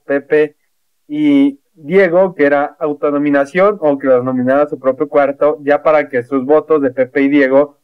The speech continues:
fueran libres y meter a quien ellos quisieran, pero Diego les dice que van a quedar estos nominados y no va a pasar nada.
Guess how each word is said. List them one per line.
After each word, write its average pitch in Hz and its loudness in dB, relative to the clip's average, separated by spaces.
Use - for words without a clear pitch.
fueran 160 -4
libres 160 0
y 147 -2
meter 139 0
a 156 0
quien 127 -8
ellos 147 -10
quisieran, 185 -2
pero 190 -6
Diego 180 -2
les 160 0
dice 160 -2
que 131 -2
van 135 2
a 147 -2
quedar 139 2
estos 151 -2
nominados 156 0
y 135 -14
no 135 0
va 147 4
a 147 -2
pasar 135 -4
nada. 113 -4